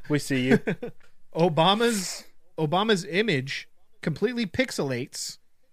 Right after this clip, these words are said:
Speaker 2: and then disappears, right? 'Cause there are a lot of people who are going, "Hey, this shit is weird. Like,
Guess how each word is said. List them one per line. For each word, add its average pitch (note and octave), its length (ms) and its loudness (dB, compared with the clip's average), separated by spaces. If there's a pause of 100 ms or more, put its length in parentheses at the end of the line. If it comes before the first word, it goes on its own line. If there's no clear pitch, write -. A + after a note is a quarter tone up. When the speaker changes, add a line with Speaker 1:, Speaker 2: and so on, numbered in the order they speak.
(200)
Speaker 2:
and E3+ 200 0
then G#3+ 280 0
disappears, G#3 1000 2 (960)
right? E3+ 340 2 (360)
'Cause D#3 120 -2
there E3+ 120 4
are E3 40 4
a D#3+ 60 2
lot G3 180 4
of A3 60 2
people G#3 260 -2
who D#3+ 80 2
are E3+ 100 2
going, D3 220 -2
"Hey, D3+ 200 0
this D3+ 160 -2
shit A#3 180 -6
is C3 160 -4
weird. D#3 400 -2
Like, B2 300 -6